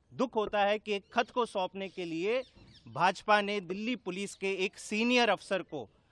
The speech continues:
पाँच घंटे तक नौटंकी कराने के लिए मुख्यमंत्री आवास के घर के बाहर सड़क पे नचाया। बहुत दुख होता है हमें, हमारी सहानुभूति है इस अफसर से कि उनको ये काम करने पे मजबूर किया। आप खुद सोचिए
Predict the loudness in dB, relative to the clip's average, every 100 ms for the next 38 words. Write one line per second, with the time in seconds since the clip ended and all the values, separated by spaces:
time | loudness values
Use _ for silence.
0 | _ _ 10 10 10 6 -2 0 -2 0
1 | 0 0 -2 -2 -2 -2 -4 -4 -2 -2
2 | -2 -4 -6 -6 -2 -2 -2 -4 _ _
3 | _ _ -8 -6 -4 -4 -2 0 2 2
4 | 0 0 -6 -4 -6 -4 -2 2 4 4
5 | 0 -2 0 0 -2 -6 -6 -6 -8 -8
6 | -14 -20 _ _ _ 4 4 6 2 2
7 | 4 4 4 0 0 0 -2 0 0 0
8 | -2 -6 -4 -2 -2 -4 _ -20 _ -4
9 | -2 0 0 0 -2 0 -2 -2 -6 -2
10 | 2 2 0 -2 0 2 2 2 0 -4
11 | -4 -6 -4 -6 -4 -4 -4 -4 -2 -2
12 | -6 -20 _ 2 4 4 -2 -8 -6 0
13 | 0 2 -2